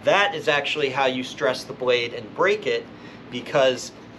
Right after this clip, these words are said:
the blade is going to bind up. If it's not moving as you're turning, if you're completely stopped and then you try and turn it, you're twisting the blade. Whereas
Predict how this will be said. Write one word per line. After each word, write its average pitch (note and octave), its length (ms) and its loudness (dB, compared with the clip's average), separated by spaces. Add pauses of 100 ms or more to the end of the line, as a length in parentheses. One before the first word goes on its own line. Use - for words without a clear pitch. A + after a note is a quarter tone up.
the B2+ 80 -2
blade C#3+ 720 2
is B2+ 140 -10
going C#3 260 0
to B2+ 80 -10
bind C3 480 2
up. C#3 240 4
If G#2+ 100 -12
it's B2 160 -12
not C#3 300 0
moving D#3+ 500 0
as C3 300 -4
you're C3 140 -2
turning, C#3+ 440 -2 (280)
if A#2 120 -10
you're A2+ 180 -6
completely D3+ 600 -4
stopped C#3+ 540 2 (580)
and A#2+ 220 -10
then B2+ 240 2
you C#3+ 100 -2
try D3 260 2
and D3+ 140 -2
turn E3+ 220 0
it, E3+ 180 -4
you're C3+ 120 -4
twisting C3 600 -2
the F2+ 60 -10
blade. C3 480 2 (720)
Whereas B2 540 4